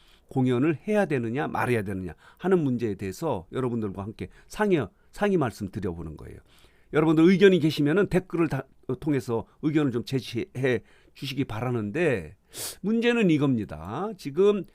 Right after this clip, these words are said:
나훈아 공연이 지금 이번 주입니다. 이번 주 십육 일부터 십칠 일까지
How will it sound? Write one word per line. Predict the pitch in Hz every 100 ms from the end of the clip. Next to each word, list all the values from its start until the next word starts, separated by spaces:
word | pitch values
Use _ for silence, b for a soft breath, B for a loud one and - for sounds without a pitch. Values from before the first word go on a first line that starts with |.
| b
나훈아 | - - 170 254 262
공연이 | 202 202 180 170 135 127 147 139 104 85
지금 | - 160 143 185 185 180 180 175 170 165 151 -
이번 | 165 202 269 -
주입니다. | 110 101 -
이번 | 90 127 101 92
주 | 95 147 220 b b b b
십육 | - 233 240 233 180 170
일부터 | 175 139 170
십칠 | 147 190 - 175
일까지 | 170 - 156 156 147 147 202